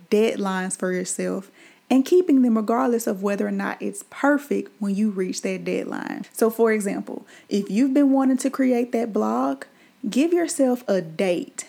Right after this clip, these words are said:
the first post needs to be up and keep it. Even if as far as you get is an introduction by that date, then that is what you post. Because some effort,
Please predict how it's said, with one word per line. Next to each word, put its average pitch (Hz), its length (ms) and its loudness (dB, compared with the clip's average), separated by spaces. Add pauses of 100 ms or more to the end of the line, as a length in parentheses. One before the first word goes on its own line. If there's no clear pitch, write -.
the 185 160 0
first 196 460 0
post 202 360 0
needs 196 260 -2
to - 140 -8
be 175 220 -10
up - 360 -2 (600)
and 202 180 -2
keep - 300 -8
it. - 100 -10 (720)
Even 330 320 6
if 285 280 4
as 202 180 0
far 247 320 0
as 240 180 0
you 240 140 0
get 214 300 -2
is 190 180 0
an 180 220 -6
introduction 185 880 -2
by - 160 -6
that 185 260 -6
date, - 300 -8 (580)
then 202 240 -2
that 180 180 -2
is 202 140 -6
what 233 200 -4
you 277 60 2
post. 330 540 -2 (460)
Because - 380 0
some 330 480 2
effort, 202 500 -2